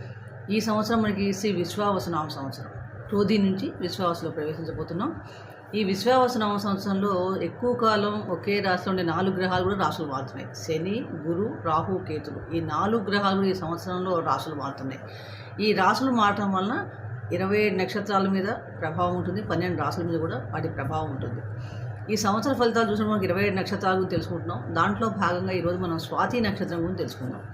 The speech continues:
ఈ స్వాతి నక్షత్రం వారికి ఈ సంవత్సరం ఆదాయ వ్యయాలు ఎలా ఉంటాయి, ఆరోగ్యం ఎలా ఉంటుంది,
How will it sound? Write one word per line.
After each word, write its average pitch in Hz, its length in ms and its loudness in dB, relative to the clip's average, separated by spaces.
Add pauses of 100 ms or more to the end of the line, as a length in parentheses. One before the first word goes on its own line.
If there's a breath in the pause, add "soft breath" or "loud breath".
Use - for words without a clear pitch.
(560 loud breath)
ఈ 220 60 -2
స్వాతి 214 440 6
నక్షత్రం 214 440 4
వారికి 190 460 2
ఈ 185 120 4
సంవత్సరం 185 360 0
ఆదాయ 180 280 6
వ్యయాలు 175 240 2
ఎలా 143 140 0
ఉంటాయి, 139 340 -6 (220)
ఆరోగ్యం 180 420 0
ఎలా 147 140 0
ఉంటుంది, 147 420 -4